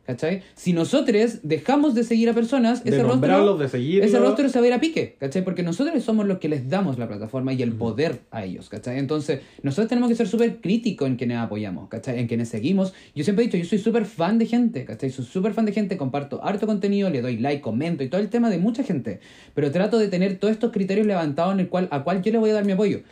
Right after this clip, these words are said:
Speaker 1: No es porque mi apoyo sea más importante que el de otra persona, no. Es porque mi apoyo es tal cual como el de otra persona y quiero que todos tengan un criterio en el cual van a empezar a apoyar a ciertas personas, ¿cachai? Entonces, si nosotros seguimos compartiendo, seguimos dando like, seguimos comentando las fotos del Jordi Castel, que jamás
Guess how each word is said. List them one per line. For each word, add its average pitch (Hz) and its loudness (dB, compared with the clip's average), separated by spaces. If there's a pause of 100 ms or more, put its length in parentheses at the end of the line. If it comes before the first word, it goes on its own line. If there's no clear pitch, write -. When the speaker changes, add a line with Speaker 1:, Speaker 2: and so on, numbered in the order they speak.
(220)
Speaker 1:
No 147 2
es - 2
porque 208 2
mi 190 4
apoyo 175 2
sea 175 2
más 165 0
importante 156 0
que 143 0
el 123 -2
de 131 0
otra 135 -2
persona, 131 -2
no. 139 0
Es 185 -2
porque 202 0
mi 170 0
apoyo 185 2
es 202 0
tal 202 -2
cual 214 0
como 190 2
el 147 0
de 156 2
otra 185 0
persona 214 0
y 220 2
quiero 185 0
que 170 -2
todos 226 0
tengan 214 0
un 185 0
criterio 220 2
en 214 2
el 185 -2
cual 190 0
van 190 0
a 208 -2
empezar 185 -2
a 202 0
apoyar 160 -2
a 208 0
ciertas 139 -8
personas, 107 -10
¿cachai? 123 -10 (320)
Entonces, 147 -2
si 135 0
nosotros 175 0
seguimos 185 0 (300)
compartiendo, 147 0
seguimos 147 0
dando 185 0
like, 135 0
seguimos 143 -2
comentando 143 0
las 113 -6
fotos 170 -2
del 120 -2
Jordi 147 0
Castel, 147 -2
que 120 -4
jamás 165 -2